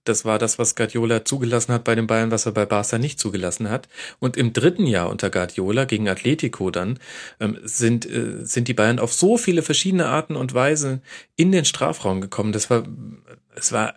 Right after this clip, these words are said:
ein, ein Prachtspiel war das. Es, ähm, es, auch da hing es viel am Faktor Zufall, Glück, Pech, ähm, dass es nicht geklappt hat mit der Finalteilnahme der Bayern. Und, äh, vielleicht ist das auch so eine Sache, die man mitnehmen kann aus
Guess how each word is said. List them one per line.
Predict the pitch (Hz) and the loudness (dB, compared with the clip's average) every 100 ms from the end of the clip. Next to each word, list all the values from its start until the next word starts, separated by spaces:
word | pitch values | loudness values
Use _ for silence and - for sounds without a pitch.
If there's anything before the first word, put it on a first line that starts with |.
| - | 0
ein, | 120 127 | 0 2
ein | 123 113 | -2 0
Prachtspiel | - 156 - - - 95 87 85 | 0 0 2 0 2 -2 -4 -4
war | 85 85 | -4 -2
das. | 87 | -4
Es, | - - - | -4 -4 -4
ähm, | - 101 101 - _ - - - _ | -4 -4 -6 -8 _ -20 -20 -20 _
es, | - - - - | -6 -4 -4 0
auch | 123 123 | 0 2
da | 131 127 | 2 2
hing | 151 160 160 | 4 2 0
es | 139 - | -2 0
viel | 151 175 | 0 0
am | 143 143 | -2 -4
Faktor | 139 - 139 135 135 - | -4 -2 2 4 2 -2
Zufall, | - 165 170 147 143 147 147 | -2 -2 2 4 4 2 -4
Glück, | - 143 160 - | 0 2 0 -4
Pech, | - 143 165 - - | 0 0 0 -4 -4
ähm, | 139 135 127 | -2 -2 -2
dass | 123 127 | 0 0
es | 127 | 2
nicht | 147 - | 0 0
geklappt | 147 - 135 139 | -4 -2 0 -2
hat | 131 | -2
mit | 123 | 2
der | 123 | 2
Finalteilnahme | 120 - 120 160 175 98 92 92 95 | 2 0 0 2 0 -4 -4 -4 -4
der | 98 | -4
Bayern. | 95 101 123 147 | -2 0 0 -2
Und, | 131 120 | -4 -6
äh, | - 123 | -6 -12
vielleicht | 127 - 120 131 139 | -10 -2 0 0 0
ist | - | 2
das | 165 | 2
auch | - 120 | 2 0
so | - 110 | -2 -2
eine | 101 | 0
Sache, | 95 107 104 | 0 0 -2
die | 107 | -2
man | 107 107 | -2 0
mitnehmen | 117 113 104 107 | -2 -2 -2 -2
kann | 104 110 | -4 -2
aus | 107 - | -2 -4